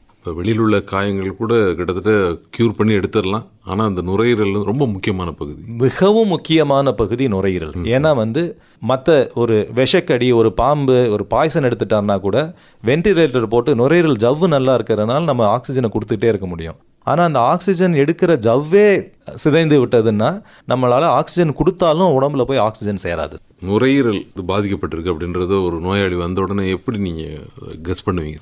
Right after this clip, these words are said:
Speaker 2: முதல்ல வந்து நம்ம history sir, எப்படி அது உண்டானது அப்படின்னு கேட்குறோம். சின்ன அறையில உண்டாயிருந்துச்சுன்னா அவர் வந்து அந்த தீச்சுவாலைகளை சுவாசிக்கிறதுக்கான வாய்ப்புகள் கூடுதல்.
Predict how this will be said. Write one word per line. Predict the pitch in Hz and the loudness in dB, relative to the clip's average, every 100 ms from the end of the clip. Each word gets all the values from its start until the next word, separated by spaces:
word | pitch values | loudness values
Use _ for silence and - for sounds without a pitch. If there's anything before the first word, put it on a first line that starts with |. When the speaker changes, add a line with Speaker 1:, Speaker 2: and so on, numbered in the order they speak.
| _ - | _ -2
Speaker 2:
முதல்ல | 165 202 202 139 | 2 4 4 2
வந்து | 131 156 | 2 0
நம்ம | 131 101 | -2 -4
history | - 143 - 143 123 | -2 -4 -4 -4 -4
sir, | 78 76 - | -4 -12 -10
எப்படி | - 202 170 | -4 2 2
அது | 107 95 107 | 2 0 -2
உண்டானது | 135 151 127 98 | 2 2 2 0
அப்படின்னு | 95 107 95 | -4 -6 -8
கேட்குறோம். | 85 - 80 _ | -10 -10 -16 _
சின்ன | - 170 180 139 | -4 0 2 2
அறையில | 160 151 123 | 2 2 2
உண்டாயிருந்துச்சுன்னா | 131 120 107 107 127 | 2 2 0 -2 0
அவர் | 147 120 | 2 2
வந்து | 104 101 120 160 156 - _ _ - | 0 0 2 2 -2 -16 _ _ -10
அந்த | 113 110 107 - | -4 -2 -2 -2
தீச்சுவாலைகளை | 151 - 123 107 110 - | -4 0 0 0 -2 -2
சுவாசிக்கிறதுக்கான | 104 - 104 95 92 90 107 | -2 -4 -6 -6 -6 -6 -4
வாய்ப்புகள் | 101 95 92 92 104 | -2 -2 -2 -4 -2
கூடுதல். | - 113 85 73 | -2 -2 -2 -6